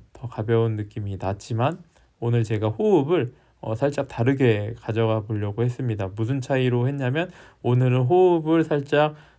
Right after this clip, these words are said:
덜 머금고 그리고 아치를 더 크게, 흉추를 더 꺾이게 하려고 했는데 역시나 제가 하던, 원래 하던 스타일이 저에게는 더 잘 맞았습니다. 호흡을 좀 더 강하게 채우고 강제로 몸을 위로 미는,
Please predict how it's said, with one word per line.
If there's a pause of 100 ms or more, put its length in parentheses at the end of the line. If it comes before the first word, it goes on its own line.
(100)
덜
머금고 (100)
그리고
아치를
더
크게,
흉추를
더
꺾이게
하려고
했는데 (320)
역시나
제가
하던, (100)
원래
하던
스타일이
저에게는
더
잘 (480)
맞았습니다.
호흡을
좀
더
강하게
채우고
강제로
몸을
위로
미는,